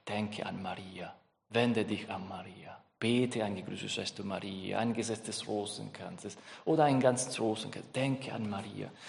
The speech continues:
Und vielleicht an diesem Moment, der Moment kommt, wo wir sagen, „Ja, ich verstehe all das in der Theorie, ich verstehe, ich verstehe, dass du deine Pläne hast, ich verstehe, dass du das brauchst, ich verstehe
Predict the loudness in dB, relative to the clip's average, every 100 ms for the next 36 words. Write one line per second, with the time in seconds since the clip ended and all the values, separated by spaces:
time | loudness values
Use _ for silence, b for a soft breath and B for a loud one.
0 | B -4 8 12 12 12 6 4 4 6
1 | 6 8 8 8 6 4 2 0 2 2
2 | 2 4 6 8 6 4 B B B B
3 | _ 6 6 6 4 8 8 10 10 10
4 | 8 8 8 8 6 6 2 2 0 -2
5 | 0 4 6 6 6 4 2 -2 0 2
6 | 2 2 0 0 -2 -2 0 2 2 2
7 | 2 2 0 -2 0 0 0 0 0 -2
8 | -6 -6 -2 4 4 4 -4 -4 -4 -4